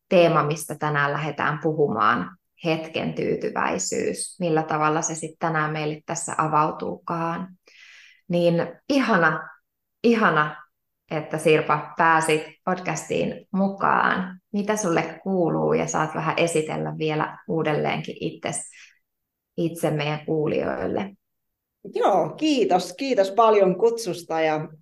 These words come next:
Speaker 2: ja tämä on suuri, suuri kunnia ja pakko vielä sanoa kuuntelijoille, että me aina Jonnan kanssa laitetaan viestiä, viestiä, että tota, lähtisitkö kävelemään, että ei mulla mitään asiaa ole sille ihmeemmin, mutta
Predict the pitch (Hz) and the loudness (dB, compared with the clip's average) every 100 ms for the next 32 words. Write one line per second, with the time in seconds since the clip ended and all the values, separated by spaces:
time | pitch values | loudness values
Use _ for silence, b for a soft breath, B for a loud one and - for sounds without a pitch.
0 | - 165 170 170 151 170 214 185 175 - | -16 -14 -10 -6 -4 -2 0 0 0 -4
1 | 185 277 247 190 208 220 202 170 170 196 | -4 2 2 4 4 2 2 2 2 0
2 | 220 190 170 170 170 202 196 170 - 190 | -2 4 6 6 2 0 0 -2 -4 -6
3 | 156 147 156 151 147 151 151 160 160 - | -2 2 4 4 2 0 -2 -4 -4 -2
4 | 170 170 - 214 208 185 180 165 165 170 | -2 -2 -2 -2 0 0 2 4 4 2
5 | 170 170 180 202 185 - 175 165 156 - | 2 0 2 2 0 -2 -2 -2 -6 -16
6 | _ _ _ _ _ _ - 190 214 208 | _ _ _ _ _ _ -6 4 6 6
7 | 214 170 165 170 170 170 170 175 B B | 2 2 2 0 -2 -2 -2 -4 B B
8 | B B B - 240 294 277 269 269 262 | B B B -2 -2 -2 -4 0 4 6
9 | 247 208 - 196 202 269 285 277 277 - | 8 6 4 2 2 4 4 4 2 2
10 | 185 185 185 180 185 180 180 185 185 190 | 0 0 0 2 2 2 2 0 -4 -4
11 | 185 196 - - 185 185 185 185 185 196 | 0 2 0 -4 -2 0 0 0 -2 -2
12 | 220 | -4